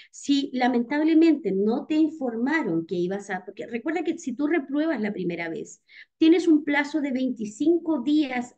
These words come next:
hábiles para volver, ¿ok? En este caso, la persona, desconozco por qué te hizo volver inmediatamente al otro día,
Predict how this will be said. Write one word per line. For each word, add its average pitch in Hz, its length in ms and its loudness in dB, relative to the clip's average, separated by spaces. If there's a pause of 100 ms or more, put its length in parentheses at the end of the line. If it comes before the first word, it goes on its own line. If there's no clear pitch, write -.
hábiles 269 540 -2
para 214 300 0
volver, 254 640 0 (360)
¿ok? 262 380 -4 (1200)
En 196 120 2
este 240 240 -4
caso, 294 300 -6
la 190 160 -2
persona, 277 460 -6
desconozco 208 720 -2
por - 120 -8
qué - 120 -6
te 294 100 -4
hizo 294 260 0
volver 262 300 -2
inmediatamente 262 680 -2
al 254 120 -2
otro 226 180 -4
día, 214 400 -4